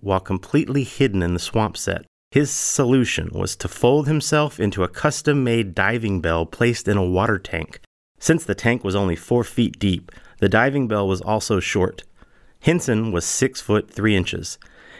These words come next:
and so he had to contort himself into the bell along with a monitor to watch his performance. Then he would stick his arm through a rubber tube to control Kermit. The whole scenario was so strange that it scared Henson's then thirteen-year-old son, John, when he visited the set.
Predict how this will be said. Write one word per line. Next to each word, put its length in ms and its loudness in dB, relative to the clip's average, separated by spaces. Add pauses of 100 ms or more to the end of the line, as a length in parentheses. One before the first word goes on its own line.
and 120 2
so 140 2
he 120 4
had 140 2
to 60 0
contort 500 0
himself 460 -2
into 280 2
the 100 0
bell 360 0
along 520 2
with 120 2
a 100 2
monitor 560 2
to 160 -4
watch 320 0
his 140 -4
performance. 680 -2 (580)
Then 440 4
he 220 -2
would 200 -2
stick 400 -2
his 180 -4
arm 320 2
through 220 0
a 80 2
rubber 300 2
tube 400 0
to 60 -6
control 360 0
Kermit. 380 0 (400)
The 80 4
whole 160 4
scenario 440 4
was 120 -4
so 240 2
strange 500 0
that 140 0
it 120 -4
scared 480 2
Henson's 460 0
then 360 2
thirteen-year-old 840 0
son, 420 0
John, 400 2
when 120 0
he 100 -2
visited 460 -2
the 60 -10
set. 360 -2